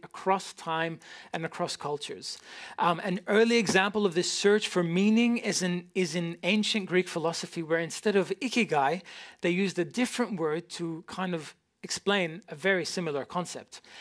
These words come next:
And the word that they used was logos. So they would say that if you aligned yourself to the logos, to the ultimate true reality of the logos, the true purpose of life, then you would live a good one.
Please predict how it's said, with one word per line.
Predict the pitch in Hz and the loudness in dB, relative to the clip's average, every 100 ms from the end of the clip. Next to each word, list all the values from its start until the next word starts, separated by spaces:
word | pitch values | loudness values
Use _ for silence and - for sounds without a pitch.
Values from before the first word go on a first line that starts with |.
| - - | -12 -4
And | 175 | 0
the | 180 | 4
word | 185 247 196 | 4 4 2
that | 180 147 | 0 2
they | 240 311 | 2 4
used | 196 156 160 165 - - | -2 -2 -4 -6 -14 -20
was | - 156 165 160 143 | -2 2 4 2 -2
logos. | 156 175 190 147 - - - - _ _ _ _ - - - - | 2 4 4 0 -6 -12 -14 -18 _ _ _ _ -20 -20 -20 0
So | 190 | 2
they | 170 185 | 4 4
would | 180 | 4
say | - - 254 285 | 2 4 4 4
that | 202 175 - | 2 2 0
if | 185 185 | -4 2
you | 170 | 4
aligned | 165 196 262 254 | 6 4 4 0
yourself | 240 - 208 196 - | -4 0 -2 -2 -6
to | 160 | -2
the | 156 | 0
logos, | 156 185 151 127 208 - - - - - | 2 2 2 -6 -6 -8 -10 -14 -20 -18
to | - | -2
the | 160 180 - | 0 2 2
ultimate | 226 233 233 208 | 2 2 0 0
true | - 233 247 247 | -2 2 4 6
reality | 226 190 180 190 - | 6 6 6 2 0
of | 190 160 | 0 2
the | 156 | 0
logos, | 151 143 - | 0 -2 -8
the | 185 | -8
true | - 233 240 | -4 0 0
purpose | - 208 214 202 175 | 0 -2 -2 -4 -4
of | 156 | 0
life, | 156 135 196 - - - - - - | 2 2 0 -6 -8 -14 -18 -18 -14
then | 160 196 226 | 0 2 2
you | 214 | 0
would | 175 175 | 2 2
live | 147 147 | 0 -2
a | |
good | 151 208 143 | -2 -2 -2
one. | 127 | -10